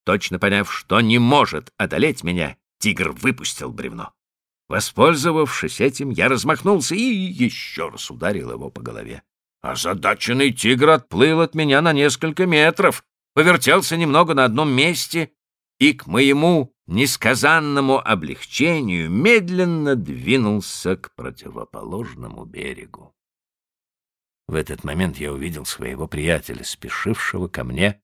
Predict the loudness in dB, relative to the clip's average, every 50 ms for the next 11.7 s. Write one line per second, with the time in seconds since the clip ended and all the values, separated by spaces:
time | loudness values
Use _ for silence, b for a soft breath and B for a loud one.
0 | _ _ _ _ -8 -8 -8 -6 -8 -10 -10 -10 -12 -14 -14 -10 -8 -8 -6 -6
1 | -6 -8 -8 -8 -10 -12 -12 -12 -12 -12 -12 -12 -16 -20 -20 _ _ _ _ _
2 | _ _ _ _ _ _ _ _ _ _ 0 2 4 4 4 2 0 -4 -8 -8
3 | -8 -10 -10 -12 -12 -12 -14 -16 -18 -16 -12 -8 -6 -6 -6 -6 -8 -12 -18 -20
4 | -20 -20 -16 -14 -12 -12 -10 -10 -8 -6 -4 -4 -4 -4 -4 -8 -10 -10 -10 -10
5 | -12 -10 -6 -6 -8 -6 -8 -10 -10 -8 -2 0 2 2 0 -2 -6 _ _ _
6 | _ -8 -6 -6 -6 -6 -6 -6 -6 -6 -6 -6 2 2 4 4 4 4 2 4
7 | 4 2 2 0 -4 -10 -14 -16 -6 _ -2 -2 -2 -4 -4 -4 -4 -4 -4 -10
8 | -8 -6 -4 -4 -4 -6 -6 -6 -6 -6 -6 -8 -8 -10 -10 -12 -12 -14 -16 -16
9 | -18 -18 _ _ _ _ _ _ _ _ _ _ _ _ _ -10 -8 -8 -6 -6
10 | -8 -8 -6 -8 -8 -6 -4 -4 -2 -2 -4 -6 -8 -10 -12 -12 -12 -12 -10 -10
11 | -10 -10 -12 -12 -12 -12 -12 -10 -10 -8 -10 -10 -12